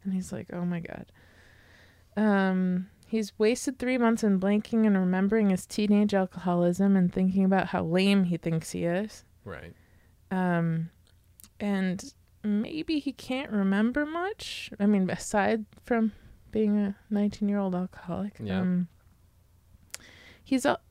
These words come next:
Speaker 1: also always has his nose in everyone else's stuff and, and seeing what he can get out of it.
Speaker 2: Yeah.
Speaker 1: He's not really a builder.
Speaker 2: Mm-hmm.
Speaker 1: Um, he's always analyzing other people.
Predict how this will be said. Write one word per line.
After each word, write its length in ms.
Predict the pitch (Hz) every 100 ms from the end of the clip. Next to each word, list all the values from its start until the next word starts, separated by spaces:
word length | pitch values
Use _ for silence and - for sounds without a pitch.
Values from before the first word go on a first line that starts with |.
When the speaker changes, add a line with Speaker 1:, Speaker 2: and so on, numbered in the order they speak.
| -
Speaker 1:
also 400 | 240 277 330 - - -
always 420 | 240 302 277 - - -
has 200 | 226 226
his 160 | 220
nose 300 | 220 220 226
in 140 | 190 -
everyone 440 | 202 196 190 190
else's 340 | 170 175 - -
stuff 540 | - 185 233 247 - - _ _ _ _
and, 300 | 226 208 196
and 160 | - 208
seeing 220 | - 240
what 140 | 233 214
he 140 | 233
can 180 | - 202
get 160 | 196 -
out 180 | 190 185
of 140 | 208 370
it. 160 | 392 - - _ _ -
Speaker 2:
Yeah. 160 | - -
Speaker 1:
He's 180 | - 247
not 220 | 247 226 -
really 260 | 233 240
a 80 | 196
builder. 580 | 175 196 220 233 311 330 - -
Speaker 2:
Mm-hmm. 440 | 120 107 107 110 131 _ _ - - _ - 220
Speaker 1:
Um, 600 | 208 202 190 190 185 - _ _ - - - _ - - - _ _ _
he's 420 | - - 240 233
always 220 | 240 240
analyzing 600 | 226 214 220 220 214 202 190
other 220 | 208 202
people. 560 | - 202 - 202 202